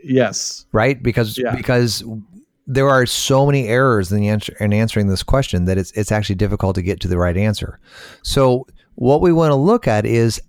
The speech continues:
Speaker 2: our answer can't be inconsistent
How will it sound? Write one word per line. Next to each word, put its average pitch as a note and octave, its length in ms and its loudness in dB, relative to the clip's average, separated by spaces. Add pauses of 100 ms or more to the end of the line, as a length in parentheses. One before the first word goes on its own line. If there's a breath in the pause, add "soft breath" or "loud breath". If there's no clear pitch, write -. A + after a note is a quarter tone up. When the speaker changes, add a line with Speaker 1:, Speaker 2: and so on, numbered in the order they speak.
Speaker 2:
our D#3+ 340 2
answer B2+ 640 0 (400)
can't F3+ 460 0
be C3+ 200 0 (360)
inconsistent A2+ 720 -2